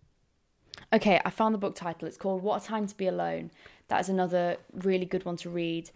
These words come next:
I found reading these books really kind of started to make me think about topics that I hadn't talked about with the friendship group I had at that time. It hadn't been conversations that I'd even thought about or ideas that I really hadn't considered. And so reading these books,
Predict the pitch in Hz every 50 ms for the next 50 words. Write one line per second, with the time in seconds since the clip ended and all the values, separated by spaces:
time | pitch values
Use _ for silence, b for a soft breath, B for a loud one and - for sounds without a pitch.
0 | B B B B B B B B - 202 202 - 233 247 262 262 226 254 262 254
1 | 254 262 262 262 233 - 240 226 - - - - 190 196 196 202 202 202 196 196
2 | 196 196 196 196 185 - - _ - - - 185 208 208 202 202 214 208 - 202
3 | - 220 214 - 196 - - 214 202 190 - 208 202 - - - - 202 202 -
4 | 185 180 - - - 175 170 170 196 190 208 214 - - - 196 196 185 190 -
5 | - 208 196 196 196 202 190 - 190 - - 196 190 190 190 - - 214 - 196
6 | 190 196 180 175 170 185 185 185 196 190 190 - - - - 190 190 190 196 208
7 | 220 226 B B B B B B B B - - 196 196 214 208 226 214 208 226
8 | 220 220 208 - 208 208 208 202 - 220 220 208 - - 220 208 202 - 202 196
9 | 208 208 220 202 202 - - 220 226 240 247 - 233 - 214 202 196 190 - 185
10 | 196 190 185 180 180 B B B B B B B B B B - - 220 202 214
11 | 220 226 247 269 254 247 - - 202 202 208 202 196 208 214 220 226 233 220 208
12 | 220 202 214 196 190 196 196 190 - - 233 233 220 220 190 180 170 180 - 202
13 | 202 196 - - 214 208 202 202 202 196 - - 185 202 214 226 240 240 240 247
14 | 240 233 226 208 196 - 220 233 220 - - - - -